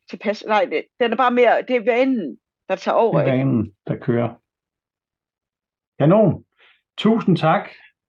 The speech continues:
Speaker 2: Michelle, øh, for de her mange gange her. Øh, nu vil vi se, hvordan det går. Det kan jo være, at vi, øh, vi mødes igen, øh, til en opfølgning senere. Nu skal du have noget tid til at, til at få det kørt ind som vaner.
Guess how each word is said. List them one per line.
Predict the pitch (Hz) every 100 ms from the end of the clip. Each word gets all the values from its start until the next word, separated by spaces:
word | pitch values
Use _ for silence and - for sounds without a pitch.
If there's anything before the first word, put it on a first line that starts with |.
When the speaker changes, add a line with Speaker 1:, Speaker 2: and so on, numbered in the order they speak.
| -
Speaker 2:
Michelle, | 160 143 165 156 156 147 _ -
øh, | 139 127 117 113 110 113 - _ _ _ _ _ _ -
for |
de | 135 170
her |
mange | 131 127 139 143 123
gange | 143 214 226
her. | 180 180 - -
Øh, | 156 143 135 127 123 123 120 _ _ _ _ _ _ _ _ _ -
nu | 190
vil |
vi | 196
se, | 190
hvordan | 175 151 143
det | 123
går. | 185 208 151
Det | 165
kan | 165 165
jo |
være, | 151 160
at | 160
vi, | 151 135 123
øh, | 117 113 107 110 - _ -
vi | 135
mødes | 131 151 180
igen, | 135 143 151 160 - -
øh, | 131 113
til | 113 123
en | -
opfølgning | 135 - 170 143 131 110 -
senere. | - 170 220 175
Nu | 156
skal | 147 147
du | 131
have | 143
noget | 135 127
tid | 156 147
til | -
at, | 123 113 101 95 95 _ _ _ -
til | 147
at | 120
få | -
det | 123 -
kørt | 131
ind | 135 123
som | - 101
vaner. | 123 202 240 151